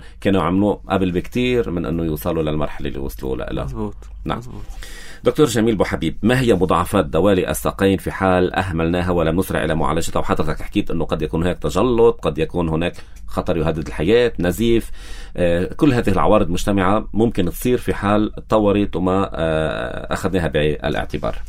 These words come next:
Speaker 2: مزبوط.
Speaker 1: نعم.
Speaker 2: ال-، المضاعفات اللي، يعني، يمكن ذكرنا منها شوي، المضاعفات هي، آه، المشكلة الرئيسية اللي بتخاف منها الناس، غير بغض النظر عن الوجع الأليم، لأنه بتصير في كتير أوجاع،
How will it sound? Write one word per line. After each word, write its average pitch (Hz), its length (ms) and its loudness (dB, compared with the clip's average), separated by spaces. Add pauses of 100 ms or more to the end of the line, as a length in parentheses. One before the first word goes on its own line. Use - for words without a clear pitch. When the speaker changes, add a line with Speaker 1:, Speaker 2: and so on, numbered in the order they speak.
(200)
Speaker 2:
مزبوط. 107 280 -6 (200)
Speaker 1:
نعم. 80 160 -4 (600)
Speaker 2:
ال-، 104 260 -2
المضاعفات 123 920 -2
اللي، 131 560 0 (240)
يعني، 123 220 -2
يمكن 135 240 -4
ذكرنا 113 440 -4
منها 104 240 -4
شوي، 101 240 -6
المضاعفات 135 680 -4
هي، 143 300 -2
آه، 127 60 -4 (920)
المشكلة 107 640 -4
الرئيسية 131 480 -4
اللي 120 80 -8
بتخاف - 340 -10
منها 104 180 -4
الناس، 104 480 -6 (220)
غير 113 560 -2
بغض 107 360 -4
النظر 104 400 -2
عن 95 200 -4
الوجع 101 480 -2
الأليم، 104 400 -2
لأنه 101 200 -4
بتصير - 440 -10
في - 160 -14
كتير 120 220 -6
أوجاع، 98 420 -8